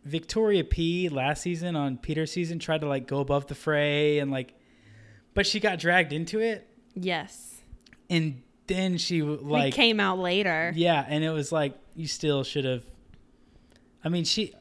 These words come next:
Speaker 1: I guess, like, she was in trouble before it got, got anywhere, though,
Speaker 2: Mm.
Speaker 1: because of her relationship with the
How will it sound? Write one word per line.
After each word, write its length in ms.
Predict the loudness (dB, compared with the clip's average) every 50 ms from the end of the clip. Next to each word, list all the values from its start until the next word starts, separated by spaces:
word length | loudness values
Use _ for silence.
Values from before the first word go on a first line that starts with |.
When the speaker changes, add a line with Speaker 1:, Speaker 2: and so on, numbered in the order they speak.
| _ _
Speaker 1:
I 140 | -4 -2 0
guess, 300 | 2 4 2 2 2 2
like, 140 | -2 -2 -2
she 160 | -2 0 2 2
was 140 | 4 2
in 80 | 2 0
trouble 280 | 2 2 2 2 2 0
before 320 | -2 -2 0 0 2 2
it 140 | 0 -2 -6 -20 _ -20 -16 -2
got, 260 | 0 0 0 0 0
got 300 | 2 4 4 4 2 0 0
anywhere, 400 | 0 0 2 2 0 0 -2 -2
though, 120 | -2 -2 0
Speaker 2:
Mm. 480 | 0 0 0 0 -2 -2 -2 -4 -4
Speaker 1:
because 280 | -6 -6 -2 -2 -2 -2
of 60 | -2 -2
her 100 | 0 0
relationship 640 | 0 0 0 0 0 -2 -6 -8 -8 -10 -10 -10
with 140 | -12 -12 -12
the 160 | -12 -14 -14